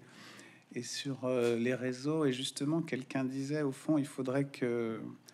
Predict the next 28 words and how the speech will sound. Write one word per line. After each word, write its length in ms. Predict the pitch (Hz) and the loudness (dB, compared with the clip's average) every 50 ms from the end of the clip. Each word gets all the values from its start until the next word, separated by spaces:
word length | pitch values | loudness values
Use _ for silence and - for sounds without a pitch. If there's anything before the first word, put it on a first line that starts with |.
| - - - | -20 -12 -2
bon, 160 | - 127 127 | 2 2 4
il 80 | 123 113 | 4 2
y 100 | 110 107 | 2 0
ait 180 | 104 101 98 101 - - - - - - _ | 0 -2 -4 -6 -10 -20 -20 -20 -20 -12 _
des 80 | 117 113 | -10 -10
petits 200 | - - - - | -8 -8 -8 -8
prélèvements 580 | - - 127 117 117 123 123 127 135 139 131 | -2 0 2 2 2 4 4 4 4 4 4
aussi 300 | 120 123 - - - 127 | 2 0 -2 -2 -4 -4
sur 240 | 127 - - - 117 | -4 -6 -8 -8 -10
ces 260 | - - - 110 104 | -12 -6 -6 -4 -4
bénéfices 640 | 101 107 110 110 110 113 117 - - 131 127 127 - | 0 0 0 0 0 -2 -4 -4 -4 -2 -2 -2 -4
pour 120 | - - 117 - | -4 -6 -6 -6
<laughs> 140 | - - - | -12 -6 -2
qu'il 180 | 117 113 110 | -2 0 0
y 80 | 110 110 | 0 -2
ait 60 | 107 | -4
des, 260 | 104 104 110 104 101 | -4 -4 -4 -4 -4
une 160 | 104 104 104 113 | -4 -6 -6 -6
sorte 220 | - 120 110 101 | -4 -4 -4 -4
de, 60 | 98 - - - - - | -6 -12 -16 -14 -14 -12
avoir 180 | - - 113 117 | -6 -2 -2 0
des 180 | 113 113 110 117 | 0 0 -2 -2
outils 180 | 117 - - | -2 0 0
de 60 | 123 | 0
régulation. 520 | 117 113 107 110 110 110 117 - - 226 226 | 0 0 0 0 -2 -2 -4 -6 -2 -2 0
Donc 160 | 196 160 - | 0 0 -4
ça, 100 | - - | -4 -8
c'est, 200 | 123 - - - | -10 -8 -10 -10